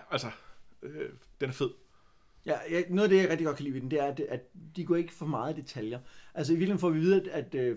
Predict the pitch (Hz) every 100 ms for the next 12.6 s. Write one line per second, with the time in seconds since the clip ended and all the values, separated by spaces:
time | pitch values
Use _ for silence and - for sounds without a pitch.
0 | - 143 131 139 151 143 - 135 156 135
1 | 127 123 120 123 117 110 71 - - -
2 | 69 71 71 - - - 190 196 208 226
3 | 165 165 185 175 - 113 - - - -
4 | 143 - 160 - 165 180 208 180 170 160
5 | 123 - 147 139 131 139 127 127 147 147
6 | 151 156 147 - 147 156 139 147 147 160
7 | 156 - 127 123 123 123 117 117 117 117
8 | 113 117 - 120 110 - 135 120 123 127
9 | 123 123 - - - - - 170 170 160
10 | 165 160 185 202 202 185 175 190 214 -
11 | - - _ _ - 165 139 - 139 190
12 | 220 214 185 160 160